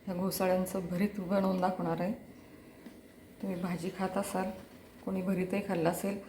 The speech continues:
पण मी असं तुम्हाला भरीत बनवून दाखवते. आणि हे याकरता जरा मोठे मोठे बघून घ्यायचे आहेत हे घोसाळे, एकदम कोवळे असे नाही घ्यायचे.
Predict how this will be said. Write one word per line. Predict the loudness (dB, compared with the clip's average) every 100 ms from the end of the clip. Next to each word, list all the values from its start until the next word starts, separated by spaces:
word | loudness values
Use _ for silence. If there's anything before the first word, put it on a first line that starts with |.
| -16 -16 -8
पण | -4
मी | 0
असं | 0 -2
तुम्हाला | 0 2 2
भरीत | 2 0 -2 -4
बनवून | -4 -2 0 0 2
दाखवते. | 2 0 -2 -4 -6 -16 -20 -20 -8
आणि | -2 0 0 2
हे | 2 2 0 -2
याकरता | 0 0 0 2
जरा | 6 8
मोठे | 8 6 4
मोठे | 2 2
बघून | 2 4 4
घ्यायचे | 2 2 0
आहेत | 0
हे | 0 0 0 -2
घोसाळे, | -2 0 4 4 2 -2 -16 -20 -20 -8
एकदम | -4 0 0 0 -2 -4 -8 -18 -20 -18 -18 -18 -18 -18 -18 -2
कोवळे | 4 6 6
असे | 4 2
नाही | 0 2
घ्यायचे. | 2 0 0